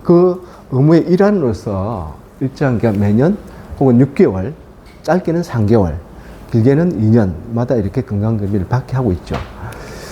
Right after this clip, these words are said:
그리고 이것은 산업안전보건법에 있는 내용이고요. 사업주는 바로 근로자 건강 보호 유지를 위해서, 어, 고용노동부장 아무데나 하면 안 됩니다.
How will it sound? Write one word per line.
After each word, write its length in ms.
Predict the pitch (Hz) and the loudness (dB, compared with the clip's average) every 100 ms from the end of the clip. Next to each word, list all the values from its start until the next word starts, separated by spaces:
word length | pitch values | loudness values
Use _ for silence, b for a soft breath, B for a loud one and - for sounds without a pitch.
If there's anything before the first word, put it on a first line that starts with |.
| B B B - | B B B -4
그리고 180 | 165 156 - - | -2 -2 -2 2
이것은 580 | 156 175 175 - 208 | 4 4 2 2 0
산업안전보건법에 1600 | 220 - 151 196 - 113 123 147 156 151 117 127 131 147 156 156 135 | 0 0 0 0 0 -2 2 2 2 2 0 0 0 0 2 4 2
있는 380 | 117 110 127 | 2 0 0
내용이고요. 760 | 127 107 123 101 95 95 113 175 - | -2 -2 -2 -2 -2 -4 -4 -6 -6
사업주는 680 | - 117 117 135 131 190 185 B B B - | -2 -2 0 2 2 2 -2 B B B -6
바로 360 | 107 110 123 147 - - | 0 2 2 0 -4 0
근로자 380 | 113 120 127 | 2 4 2
건강 460 | - 107 117 147 214 - - - | 2 0 2 0 -2 -8 -20 -6
보호 180 | 117 123 | 2 4
유지를 400 | 110 120 151 107 | 4 4 4 4
위해서, 500 | 101 101 - 123 80 - B B B B - | 0 -2 0 0 -2 -10 B B B B -12
어, 200 | 110 101 - | -8 -6 2
고용노동부장 640 | 160 190 180 120 139 135 | 4 4 4 0 0 -2
아무데나 420 | 104 131 160 196 160 | 2 2 4 2 0
하면 120 | 120 | -2
안 100 | 87 | -4
됩니다. 460 | 98 101 90 90 | -6 -6 -6 -8